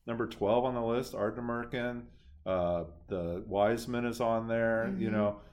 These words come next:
Speaker 1: some of these are available, so it's, uh, you know, a mix.
Speaker 2: Yeah,
Speaker 1: And
Speaker 2: I
Speaker 1: some cool brands, you know, Port Charlotte's on there and Arn is on there. I mean, some, some, you know, bottles that you probably wouldn't expect to be on there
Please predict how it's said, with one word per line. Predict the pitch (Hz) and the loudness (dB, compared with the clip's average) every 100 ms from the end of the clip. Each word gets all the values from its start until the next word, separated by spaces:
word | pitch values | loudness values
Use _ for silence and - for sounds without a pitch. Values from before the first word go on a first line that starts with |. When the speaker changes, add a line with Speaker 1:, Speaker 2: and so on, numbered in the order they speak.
| - | -6
Speaker 1:
some | - 156 | 2 4
of | 151 | 6
these | 139 123 | 4 4
are | 113 113 117 | 6 8 6
available, | 98 110 117 87 87 87 | 6 4 4 2 0 -2
so | - 90 87 92 104 | -2 -2 0 -2 -4
it's, | 101 - - | -6 -6 -4
uh, | 98 92 90 87 - - - _ _ _ | -2 0 -2 -6 -16 -20 -20 _ _ _
you | 131 | -4
know, | 104 87 - | -2 -4 -4
a | 127 | -4
mix. | 123 104 101 - - - _ _ _ _ _ - | 0 0 0 -8 -14 -18 _ _ _ _ _ -6
Speaker 2:
Yeah, | 220 208 165 - - - | 0 0 -2 -10 -18 -4
Speaker 1:
And | - 156 | 2 4
Speaker 2:
I | |
Speaker 1:
some | 151 185 | 4 2
cool | 180 165 165 | 4 4 6
brands, | 139 110 110 147 - | 6 4 2 -2 -4
you | 123 | 0
know, | 123 | 0
Port | 147 - 113 | 0 0 0
Charlotte's | - 98 120 120 123 | 2 4 6 4 0
on | 117 110 | -2 -2
there | 113 113 110 117 | 0 0 0 -2
and | 90 87 - - - - | -4 -8 -10 -14 -8 2
Arn | 104 110 120 120 | 4 4 2 0
is | 110 | -2
on | 113 110 | -2 -2
there. | 110 110 107 | -2 -4 -2
I | |
mean, | 101 98 98 - - - - | -4 -4 -6 -12 -16 -16 -16
some, | - 139 127 - | -6 -4 -4 -10
some, | - 127 117 - - - - - | -8 -6 -8 -14 -20 -20 -18 -8
you | 151 | -4
know, | 101 | -2
bottles | - 110 107 110 104 | 0 4 4 2 0
that | 95 101 | -4 -4
you | |
probably | 95 - 104 95 | -6 -2 0 0
wouldn't | 95 98 90 | -2 -4 -6
expect | 85 - 92 92 - | -10 -10 -8 -8 -10
to | |
be | 82 80 | -10 -6
on | 80 98 | -6 -6
there | 82 78 78 80 | -6 -6 -8 -10